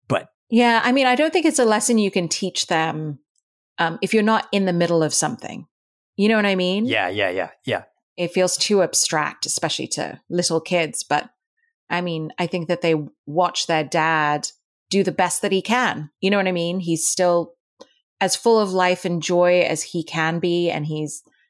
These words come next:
Speaker 2: and they see him, you know,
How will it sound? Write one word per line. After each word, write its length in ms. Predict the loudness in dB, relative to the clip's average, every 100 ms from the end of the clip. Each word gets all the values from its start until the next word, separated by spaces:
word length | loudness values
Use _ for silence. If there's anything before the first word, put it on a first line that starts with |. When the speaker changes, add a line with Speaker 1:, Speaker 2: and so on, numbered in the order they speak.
| _
Speaker 2:
and 360 | -4 -2 -4 -2
they 160 | 0 0
see 440 | -2 -2 0 0
him, 460 | 0 -2 -2 -6 -10 _ _ _ _ _ -10
you 160 | -6
know, 380 | -4 -4 -6 -10